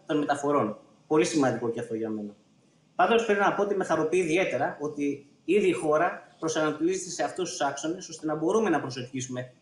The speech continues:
αυτές τις ποιοτικές μακροχρόνιες επενδύσεις και να είμαστε ανταγωνιστικοί.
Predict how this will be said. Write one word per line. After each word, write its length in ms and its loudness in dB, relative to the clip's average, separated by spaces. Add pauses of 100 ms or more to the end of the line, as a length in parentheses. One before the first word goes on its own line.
(100)
αυτές 400 0
τις 320 -6
ποιοτικές 540 0
μακροχρόνιες 600 -2
επενδύσεις 580 -8 (260)
και 100 0
να 100 4
είμαστε 300 2
ανταγωνιστικοί. 840 0